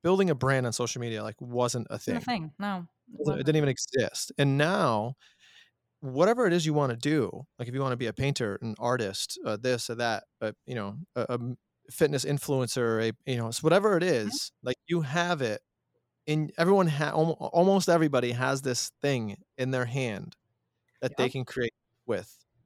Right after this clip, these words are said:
Speaker 1: and do something with.
Speaker 2: Yep. It's incredible. Right now is the best time to be alive. I know there's a lot of stuff going on and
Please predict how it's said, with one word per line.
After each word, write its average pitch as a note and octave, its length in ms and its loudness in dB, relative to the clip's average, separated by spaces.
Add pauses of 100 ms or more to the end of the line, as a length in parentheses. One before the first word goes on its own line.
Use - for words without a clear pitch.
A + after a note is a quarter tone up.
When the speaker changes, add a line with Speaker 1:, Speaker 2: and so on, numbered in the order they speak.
Speaker 1:
and B2 140 -4
do B2 140 -2
something A2 340 -6
with. - 360 -18
Speaker 2:
Yep. E3+ 220 -12 (680)
It's - 360 -12 (220)
incredible. E3 720 -2
Right F#3+ 300 2
now F3 560 2 (800)
is E3 240 -2
the E3+ 260 -6
best D#3+ 380 -2
time D3 240 -4
to C#3+ 80 -6
be C#3+ 160 -6
alive. B1 540 -8 (360)
I D#3 140 -6
know F3 340 2
there's F3+ 160 -2
a D3+ 60 -4
lot C#3+ 120 -4
of C3+ 60 -12
stuff C4+ 360 6
going A#3+ 320 2
on G#3+ 320 2
and E3 340 -6